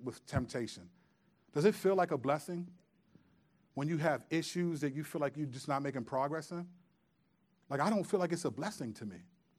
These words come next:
You know what that means? It actually takes faith for me to remember that it is a blessing to resist doing and thinking things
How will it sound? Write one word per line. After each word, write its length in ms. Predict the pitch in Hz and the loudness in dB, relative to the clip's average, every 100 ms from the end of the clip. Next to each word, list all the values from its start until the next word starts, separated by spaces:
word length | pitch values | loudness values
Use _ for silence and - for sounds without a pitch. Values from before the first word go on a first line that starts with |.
| _ - - - _ - | _ -20 -20 -20 _ 2
You 60 | 175 | 6
know 60 | |
what 100 | 214 | 8
that 140 | 175 156 | 8 4
means? 220 | 190 175 | 2 4
It 100 | 196 | 6
actually 360 | 214 208 185 170 | 6 6 -2 -2
takes 320 | 175 156 - | 2 0 0
faith 360 | - 175 165 - | 2 4 4 2
for 140 | 143 | 0
me 240 | 135 160 151 | 2 0 0
to 120 | 143 | 0
remember 400 | 127 127 151 135 | 0 2 2 2
that 180 | 127 143 | -2 0
it 80 | 139 | 0
is 120 | 120 | 0
a 60 | |
blessing 580 | 104 131 160 - 131 120 - - - | 0 2 2 2 -2 -4 -10 -20 -4
to 120 | 156 | 0
resist 640 | 131 120 110 156 175 175 120 | 2 2 2 2 2 0 2
doing 360 | 170 180 185 | 4 4 2
and 120 | 143 | 0
thinking 380 | - 175 175 143 | 4 2 4 -2
things 520 | - 135 120 123 120 | 0 -2 -2 -4 -8